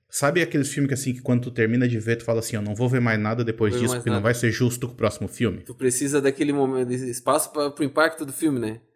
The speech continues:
Speaker 1: É, porque senão tu vai pe-, tu vai tá vendo outro filme e tá pensando no, no anterior,
Speaker 2: Anterior.
Speaker 1: então é preferível não ver nada. Eu, eu fiquei com essa sensação durante, sei lá, uma semana depois de ter visto o filme do Spielberg, sabe?
Speaker 2: Sim.
Speaker 1: É um negócio que, assim, é de uma beleza, é de uma coisa impressionante, assim, eu não consigo colocar em palavras, mas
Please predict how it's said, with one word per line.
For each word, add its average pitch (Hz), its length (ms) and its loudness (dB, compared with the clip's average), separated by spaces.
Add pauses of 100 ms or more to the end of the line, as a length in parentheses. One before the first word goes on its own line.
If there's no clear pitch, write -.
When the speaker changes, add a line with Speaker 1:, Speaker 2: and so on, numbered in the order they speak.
(260)
Speaker 1:
É, 135 440 4
porque 135 240 0
senão 147 180 0
tu - 40 -4
vai 170 100 2
pe-, 160 180 -2
tu 127 100 -6
vai 143 80 4
tá 139 120 2
vendo 131 180 4
outro 147 180 0
filme 147 220 0
e 147 40 -6
tá 151 60 0
pensando 143 440 2
no, 131 100 0
no 123 280 0
anterior, 113 380 2
Speaker 2:
Anterior. 120 280 -4
Speaker 1:
então 135 100 4
é 131 40 4
preferível 127 440 2
não 127 100 2
ver 135 120 2
nada. 107 180 0 (260)
Eu, 147 240 0
eu 175 120 4
fiquei - 360 -2
com 170 140 0
essa 165 180 2
sensação 139 600 2
durante, 127 260 2
sei 139 100 0
lá, 110 80 2
uma 131 140 2
semana 127 480 2
depois 107 240 0
de - 80 -18
ter 95 60 -2
visto 95 240 -8
o - 20 -20
filme 98 180 -10
do 92 80 -8
Spielberg, - 320 -14
sabe? - 160 -10
Speaker 2:
Sim. 117 280 -6 (500)
Speaker 1:
É 110 80 -4
um 113 80 2
negócio 127 400 2
que, 160 60 -2
assim, - 180 -8
é 117 100 -2
de 131 120 -2
uma 170 140 -4
beleza, 113 600 2
é - 20 -2
de - 60 -10
uma 113 140 -2
coisa 127 420 -2
impressionante, 120 640 0
assim, 117 140 -6
eu 113 160 0
não 120 80 2
consigo 143 460 -2
colocar 113 440 0
em 104 60 0
palavras, 101 460 -4
mas 110 240 -4